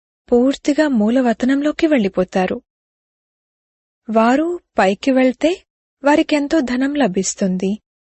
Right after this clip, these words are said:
వారు పైకి వెళ్లి అంతా చుట్టి వస్తే వారికి లక్షల కానుకలు లభిస్తాయి. శరీరం పరంగా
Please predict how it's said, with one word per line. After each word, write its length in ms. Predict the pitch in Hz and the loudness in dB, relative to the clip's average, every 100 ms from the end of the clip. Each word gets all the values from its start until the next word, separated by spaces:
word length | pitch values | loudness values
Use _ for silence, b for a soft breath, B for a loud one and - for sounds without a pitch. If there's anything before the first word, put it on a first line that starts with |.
| _ _ _ _ _ _ | _ _ _ _ _ _
వారు 240 | 226 240 254 | 0 2 2
పైకి 360 | - 214 214 247 | 2 0 0 -2
వెళ్లి 280 | 233 233 254 | 0 0 0
అంతా 280 | 214 208 233 | 0 -2 -2
చుట్టి 360 | - 208 - 220 | 0 -2 -2 -2
వస్తే 400 | 202 - - 196 254 | 0 -2 -2 -2 0
వారికి 360 | 254 240 - 277 | -2 -2 -2 -2
లక్షల 420 | 226 - 269 262 | -2 -2 -2 -2
కానుకలు 520 | - 240 240 - 302 339 | -2 -4 -4 -4 -2 0
లభిస్తాయి. 640 | 294 208 190 - 196 196 233 _ _ _ _ _ _ _ _ _ - | 0 0 -4 -4 -6 -6 -8 _ _ _ _ _ _ _ _ _ -10
శరీరం 540 | - - 208 208 269 269 | -4 -2 0 0 -2 -2
పరంగా 440 | 277 269 262 | 0 0 0